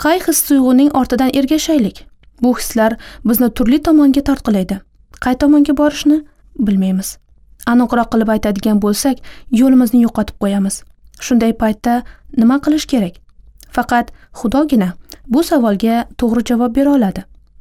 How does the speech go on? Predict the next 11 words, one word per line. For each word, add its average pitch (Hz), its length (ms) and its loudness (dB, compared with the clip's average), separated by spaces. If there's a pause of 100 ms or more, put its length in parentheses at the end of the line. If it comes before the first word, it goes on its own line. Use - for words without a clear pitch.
(400)
U 240 100 0
shunday 240 360 2
degan: 190 280 -2 (460)
"Bundan 233 480 2
buyon 254 260 2 (360)
o'zga 233 400 0
xalqlarning 240 580 2 (100)
bema'ni 233 560 2
o'y-fikri 247 460 -2
bilan 196 260 0 (260)
yashamanglar. 196 600 -2